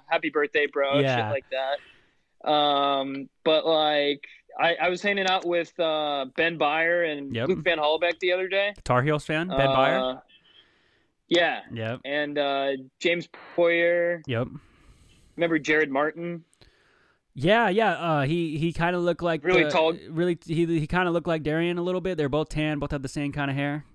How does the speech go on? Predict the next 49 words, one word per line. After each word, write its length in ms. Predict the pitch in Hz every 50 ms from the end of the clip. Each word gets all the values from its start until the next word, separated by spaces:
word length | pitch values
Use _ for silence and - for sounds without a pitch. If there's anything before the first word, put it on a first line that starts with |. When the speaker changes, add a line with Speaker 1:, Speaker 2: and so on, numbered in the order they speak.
| 147 135 -
Speaker 2:
kinda 180 | 147 151 156
thing. 220 | 156 160 160 165 160 _ _ _ _ _ _ _ -
Speaker 1:
Really, 240 | 180 185 185 165 - _ - -
really 300 | 147 151 185 202 190 180
tall 280 | 180 - 170 165 165 160
blonde 360 | 160 165 160 156 165 175 175
guy. 340 | 175 170 175 180 180 170 - _ _ _ _ _ _ _ -
Speaker 2:
Oh, 300 | - 113 127 139 143 143
Jared 300 | 143 117 175 180 175 175
Speaker 1:
Uh, 40 | 156
may-, 60 | 160
Speaker 2:
Martin. 420 | 160 170 170 185 190 185 180 156 175
Speaker 1:
maybe 280 | 202 226 208 214 - _ _ _ _ _ _ _ _ _ _ _ _ _ - -
Jared 240 | - 165 165 156 147
Martin. 320 | 147 143 143 139 139 131
Speaker 2:
Oh, 140 | 127 165 196
I 60 | 185 185
Speaker 1:
Who 60 | 180
Speaker 2:
think 100 | - 240
Speaker 1:
are 20 | 233
you 60 | 220
Speaker 2:
I'm, 60 | 220 190
Speaker 1:
thinking 300 | 160 160 143 127 120 117
of? 120 | 120 123
Speaker 2:
I 60 | 143
think 160 | - 220 233
I'm 60 | 247 185
thinking 240 | 240 220 196 156
J 200 | 120 - 175 185
T. 340 | 175 - - - 190 214 220
Was 100 | 196 180
his 100 | 160 160
name 140 | 175 165 131
J 240 | 107 117 156 160 151
T? 440 | - - 170 170 180 190 185 - - - _ _ _ -
Speaker 1:
Oh, 340 | 190 190 196 196 190 185 185
yeah, 300 | 180 175 170 165 165 151
Speaker 2:
Yeah, 140 | 151 147 147 147
that's 140 | 156 151 143
Speaker 1:
J 40 | 135
T. 20 |
Speaker 2:
who 60 | 143 147
I'm 80 | 123
thinking 340 | - 147 123 107 - 107 101
of. 260 | 98 98 92 95 - - 110
Okay, 280 | 113 - 127 107 98 90 - - -
wrong 200 | - 151 143 139
Speaker 1:
Yeah. 20 | 131
Speaker 2:
guy. 240 | 120 107 101 98